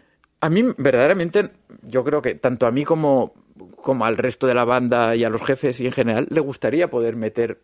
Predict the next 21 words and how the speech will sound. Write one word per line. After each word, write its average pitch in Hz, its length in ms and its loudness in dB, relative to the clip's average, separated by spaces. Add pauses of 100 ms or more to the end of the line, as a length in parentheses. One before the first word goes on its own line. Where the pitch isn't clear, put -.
(120)
cosas 139 300 -4
más 120 400 -4
actuales. 127 640 -2 (280)
Pero 127 140 0
lamentablemente, 156 880 0 (640)
eh, - 140 -10
n-, 160 420 -2
no 180 160 2
diré 214 220 6
que 190 80 0
el 147 40 0
rock 151 160 2
está 143 200 0
muerto 143 340 2
porque 139 220 -4
n-, 120 400 -2
me 120 180 0
niego 147 280 2
a 131 60 0
creerlo. 117 460 0
Yo, 135 200 -2